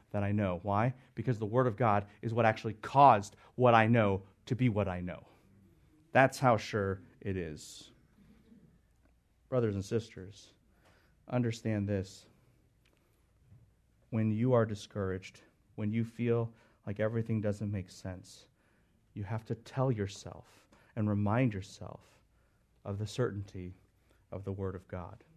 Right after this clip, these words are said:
And speaking of which, then, that leads us to the second point. The certainty of certainty. We don't just have the circumstances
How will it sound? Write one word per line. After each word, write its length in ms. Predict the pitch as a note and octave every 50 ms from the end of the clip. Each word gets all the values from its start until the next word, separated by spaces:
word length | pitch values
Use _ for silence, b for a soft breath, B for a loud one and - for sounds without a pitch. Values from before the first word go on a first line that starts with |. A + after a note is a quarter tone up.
| _ _ _ _ -
And 100 | A2 -
speaking 440 | - - D3+ D3+ C#3+ D3 - G#2+
of 120 | G2 F#2 G2
which, 240 | G2+ F#2+ - - -
then, 220 | G2 G2 G2 G2 G2 - - _ _ _ _ -
that 120 | G2 G#2+
leads 240 | A#2+ B2+ A#2+ A2 -
us 220 | G2+ G2 G2 -
to 80 | - G#2
the 80 | F#2+
second 400 | G2 - - G2+ F2 - - F#2
point. 400 | - - F2+ F2 - - - _ - _ _ _ _ _ _ b b b b b b b b b
The 80 | - -
certainty 800 | - - G#3 G#3 G3 C#3 - C3+ A2+ - - A2 G2+ F#2+ - -
of 100 | G#2+ G2+
certainty. 640 | - - A#2+ G#2+ G2 - G2+ F#2+ - - F#2+ G#2+ - _ _ _ _ _ _ -
We 80 | D3 D#3
don't 120 | F#3 F#3+
just 140 | F3+ E3+ -
have 160 | F3 E3+ D3+
the 80 | C#3 A2+
circumstances 1040 | - - - F#3 F#3 - D#3 C3+ C3+ - - B2 A#2+ A2+ A2+ - A#2 A2+ A2 -